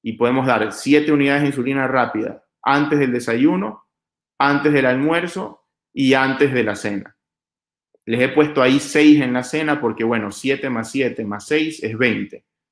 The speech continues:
Completas la dosis total de insulina, que son cuarenta unidades. Igual, esto de aquí, no se confundan tanto con esto. Más me interesa que sepan diagnosticar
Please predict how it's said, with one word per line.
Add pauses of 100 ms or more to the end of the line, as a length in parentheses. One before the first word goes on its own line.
(560)
Completas
la
dosis
total
de
insulina,
que
son
cuarenta
unidades. (220)
Igual,
esto
de
aquí, (500)
no
se
confundan
tanto
con
esto.
Más
me
interesa
que
sepan
diagnosticar